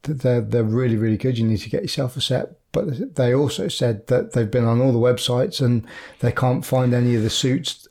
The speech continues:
or the accessories to go with it because they've just sold out.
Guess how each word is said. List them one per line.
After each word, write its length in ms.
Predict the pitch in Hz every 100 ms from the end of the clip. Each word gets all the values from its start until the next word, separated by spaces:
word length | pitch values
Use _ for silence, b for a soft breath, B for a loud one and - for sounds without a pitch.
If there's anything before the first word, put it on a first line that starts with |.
| -
or 260 | 123 127
the 300 | 123 120 135 -
accessories 580 | 120 - 131 - 113 -
to 80 | 107
go 160 | 113
with 200 | 113 127
it 80 | 120
because 260 | 120 - 113
they've 100 | 123
just 200 | - -
sold 260 | 113 107
out. 300 | 120 143 -